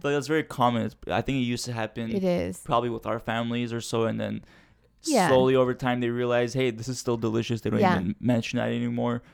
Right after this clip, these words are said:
Speaker 1: So yeah, that's a, that's one way to trick 'em.
Speaker 2: Yeah, I like that method.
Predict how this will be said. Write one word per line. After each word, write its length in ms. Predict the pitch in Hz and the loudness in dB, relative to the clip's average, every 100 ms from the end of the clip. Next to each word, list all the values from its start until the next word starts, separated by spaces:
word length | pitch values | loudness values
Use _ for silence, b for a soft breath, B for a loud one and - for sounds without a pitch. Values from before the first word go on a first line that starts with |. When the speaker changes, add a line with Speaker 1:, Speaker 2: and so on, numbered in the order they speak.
| b | b
Speaker 1:
So 360 | - 120 113 117 _ - | -10 -6 -4 -6 _ -14
yeah, 140 | 381 | -12
that's 160 | 302 - | -6 -2
a, 140 | 359 - | -2 -4
that's 120 | - | -4
one 140 | 254 180 | 0 4
way 120 | 117 | 4
to 80 | 113 | 4
trick 180 | - 123 | 2 0
'em. 140 | 214 | -2
Speaker 2:
Yeah, 580 | 233 208 226 392 165 175 - _ _ - | -2 2 4 4 0 -4 -12 _ _ -6
I 80 | |
like 220 | 285 311 311 | 0 0 2
that 160 | 214 | -2
method. 320 | 160 - - | -2 -8 -12